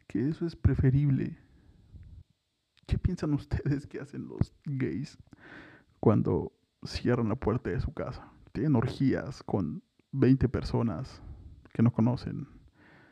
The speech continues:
Digo, y si las tuvieran, ¿qué? No es tu problema, no es mi problema, es algo que ellos quieren hacer mientras todos sean mayores de edad y no haya nada ilegal.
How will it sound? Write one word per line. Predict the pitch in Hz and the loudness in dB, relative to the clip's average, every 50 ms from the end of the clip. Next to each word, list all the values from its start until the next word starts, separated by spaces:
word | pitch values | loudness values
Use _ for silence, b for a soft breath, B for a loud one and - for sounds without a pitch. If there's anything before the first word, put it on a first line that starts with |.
| b b b b b b b b b b b | b b b b b b b b b b b
Digo, | - 226 220 190 | 0 4 6 6
y | 160 | 4
si | - - | 4 4
las | 131 139 - | 2 0 2
tuvieran, | - 151 156 165 165 160 | 4 4 6 6 4 2
¿qué? | - - 220 208 | 0 2 0 2
No | - 131 147 | 4 4 2
es | - | 4
tu | - 170 | 2 2
problema, | 156 - 143 147 185 196 170 135 | 2 2 0 0 -2 -2 -2 0
no | 131 139 | 0 0
es | 147 | 0
mi | 170 180 165 | -2 -2 -4
problema, | - - 139 131 139 208 208 185 160 143 139 | -4 -4 -4 -4 -4 -6 -6 -6 -6 -6 -4
es | 147 151 147 - _ - | -6 -6 -6 -8 _ -14
algo | - 123 139 139 | -8 -6 -4 -4
que | - - - | -4 -4 -6
ellos | 131 - | -6 -4
quieren | - - 135 123 131 | -4 -4 -4 -2 -4
hacer | 143 - - 175 160 | -4 0 0 2 4
mientras | 143 131 - - 131 - | 4 2 4 2 -2 -2
todos | - - 139 135 143 | 0 0 0 0 0
sean | - - 139 131 135 - - b b b b b b b b b b b b b _ _ _ _ - | 0 0 0 0 0 -4 -8 b b b b b b b b b b b b b _ _ _ _ 2
mayores | 131 123 120 135 139 127 131 127 - 135 135 131 | 2 2 2 2 4 4 4 4 4 0 -2 0
de | 127 | -2
edad | 113 127 127 127 127 123 | -4 -4 -4 -6 -4 0
y | 127 123 | 2 4
no | 123 127 127 127 | 6 6 6 6
haya | 131 131 131 | 4 6 6
nada | 135 135 131 | 6 4 4
ilegal. | - - 104 - - - 107 - - | 0 -2 -4 -4 -4 -4 -6 -6 -8